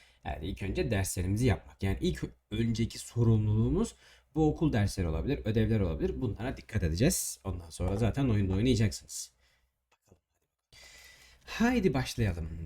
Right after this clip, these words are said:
Şimdi arkadaşlar diyoruz ki bir doğruya dışındaki veya üzerindeki bir noktadan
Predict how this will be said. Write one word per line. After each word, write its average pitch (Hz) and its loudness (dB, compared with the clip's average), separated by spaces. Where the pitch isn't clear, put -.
Şimdi - -4
arkadaşlar 135 -4
diyoruz 180 -2
ki 73 -6
bir 147 -2
doğruya 120 4
dışındaki 165 2
veya 123 4
üzerindeki 131 2
bir 135 6
noktadan 104 0